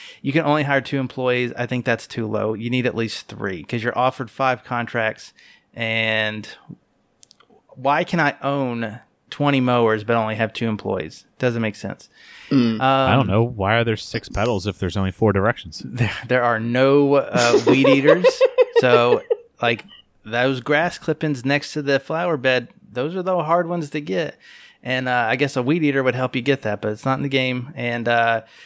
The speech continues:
Speaker 1: when
Speaker 3: That's 'cause this is
Speaker 1: when you're,
Speaker 3: no.
Speaker 1: when you're mowing and you, like, a tree branch, like, you,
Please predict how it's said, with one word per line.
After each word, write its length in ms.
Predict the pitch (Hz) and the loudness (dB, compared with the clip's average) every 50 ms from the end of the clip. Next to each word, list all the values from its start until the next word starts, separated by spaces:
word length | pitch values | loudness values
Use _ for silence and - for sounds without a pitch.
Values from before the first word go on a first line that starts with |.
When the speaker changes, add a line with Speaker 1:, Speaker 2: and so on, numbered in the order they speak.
| - - - - - - | -20 -20 -20 -20 -20 -10
Speaker 1:
when 500 | - 117 131 135 135 135 135 135 135 135 | -4 0 2 2 4 4 2 2 2 0
Speaker 3:
That's 280 | 135 127 110 107 - - | 0 0 -2 -4 -4 -2
'cause 160 | - 127 113 | -2 0 0
this 140 | 113 - 104 | -2 -4 -6
is 120 | 92 90 | -8 -6
Speaker 1:
when 240 | - 139 139 139 139 | -2 0 2 2 4
you're, 140 | 131 131 123 | 2 2 0
Speaker 3:
no. 60 | 131 | 0
Speaker 1:
when 140 | 135 135 131 | 0 0 0
you're 100 | 127 127 | 0 0
mowing 360 | 131 135 143 147 147 147 143 | 2 2 2 2 2 0 0
and 240 | 120 123 123 120 120 | 0 -2 -4 -2 -2
you, 100 | 120 117 | -2 -2
like, 220 | 113 110 - - | -2 -2 -6 -10
a 60 | 110 | -12
tree 380 | 107 - - - - 127 127 131 | -12 -10 -10 -8 -6 -4 -4 -2
branch, 520 | 123 131 127 127 127 - - - - - _ _ _ _ - | 0 0 0 0 0 -2 -4 -8 -8 -10 _ _ _ _ -12
like, 220 | 113 110 - - | -12 -12 -10 -10
you, 180 | 110 107 110 | -12 -12 -12